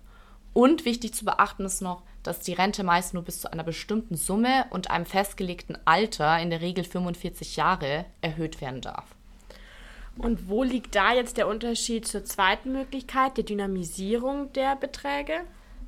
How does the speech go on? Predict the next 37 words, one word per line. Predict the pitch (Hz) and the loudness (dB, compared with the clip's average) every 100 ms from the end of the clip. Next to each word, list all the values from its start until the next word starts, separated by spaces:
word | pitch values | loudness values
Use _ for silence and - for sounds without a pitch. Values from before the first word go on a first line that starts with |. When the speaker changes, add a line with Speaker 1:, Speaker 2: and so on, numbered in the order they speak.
| - - | -6 2
Speaker 1:
Deine | 208 208 | 2 2
B-U-Rente | 208 247 269 202 196 214 | 0 -2 2 2 2 0
solltest | 202 196 202 - 208 | 4 4 2 0 2
du | |
auch | 185 - | 2 0
regelmäßig | 220 262 262 214 214 202 - | 4 4 4 4 0 -4 -10
eben | - 185 | -8 -4
an | - 185 | -2 -4
die | - | -4
Inflation | 185 185 180 - 180 | -4 -6 -6 -6 -4
anpassen. | - - - - - - - - | -6 -8 -10 -12 -12 -12 -12 -10
Und | 165 | 0
das | 196 220 | 0 0
geschieht | - - 208 - | -4 -4 -4 -4
mit | 180 | -4
der | 160 | -2
Beitragsdynamik | - 185 - 254 - 240 226 214 214 208 | 2 2 0 -6 -2 2 4 4 2 -2
oder | 180 175 | -4 -2
der | 175 | -2
Leistungsdynamik. | 160 151 156 156 - 147 - - - - - - - - | 0 -2 -4 -10 -10 -8 -6 -6 -10 -14 -14 -16 -14 -2
Denn | 196 | 2
deine | 196 190 185 - | 4 4 2 4
heute | 233 285 269 | 4 2 -2
vereinbarte | 214 - 208 208 196 190 | 0 2 4 4 2 0
B-U-Rente | 185 - 226 247 147 151 165 175 196 - | -6 -4 -2 -2 -2 -2 -2 0 0 -2
verliert | 190 180 226 240 | -4 0 0 0
mit | 214 | 0
den | 196 185 | 0 2
Jahren | 175 185 | 2 2
an | 175 156 | 0 0
Wert. | 160 135 - - - | 0 0 -2 -6 0
Das | 185 190 | 0 2
nennt | 185 | -2
sich | 190 - | -2 -2
dann | 175 | 0
auch | 170 | 0
Kaufkraftverlust. | - 180 185 - 151 - - 147 151 - - | 0 0 0 -6 -10 -10 -10 -10 -10 -12 -14